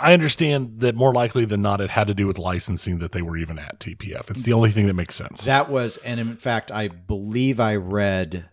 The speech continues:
Speaker 2: uh, Josh Sharp, who helped develop the Pulp Fiction game, indicate that there was a licensure requirement,
Speaker 1: Yeah.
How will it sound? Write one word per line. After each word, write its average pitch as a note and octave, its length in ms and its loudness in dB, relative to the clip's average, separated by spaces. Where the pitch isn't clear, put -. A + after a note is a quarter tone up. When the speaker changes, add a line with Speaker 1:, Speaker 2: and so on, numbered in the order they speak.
Speaker 2:
uh, F2 280 -6
Josh G2+ 320 0
Sharp, F#2+ 380 0
who F2+ 240 -2
helped F2+ 320 -6
develop F#2 560 -2
the D#2+ 280 -6
Pulp - 200 -4
Fiction E2+ 360 -4
game, E2 500 -2
indicate A2 560 2
that E2+ 320 -4
there F#2+ 140 2
was E2+ 160 0
a - 20 -6
licensure D#2 580 -4
requirement, B1+ 440 -4
Speaker 1:
Yeah. G#2 180 6